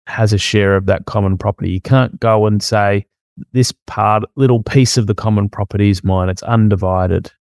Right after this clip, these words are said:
So everyone has a share in that common area. And the common areas may include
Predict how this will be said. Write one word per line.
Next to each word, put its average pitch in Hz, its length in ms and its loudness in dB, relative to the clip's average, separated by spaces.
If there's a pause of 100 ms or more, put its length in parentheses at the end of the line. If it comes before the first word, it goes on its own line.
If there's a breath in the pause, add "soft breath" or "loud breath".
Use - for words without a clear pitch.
(340)
So - 220 -2
everyone 107 340 2
has 98 180 0
a 95 80 0
share 95 360 0
in 95 80 0
that 95 240 -2
common 98 320 0
area. 92 360 -2 (440)
And 113 640 2
the 113 240 -4
common 165 320 0
areas 113 480 2
may 107 180 2
include 120 680 2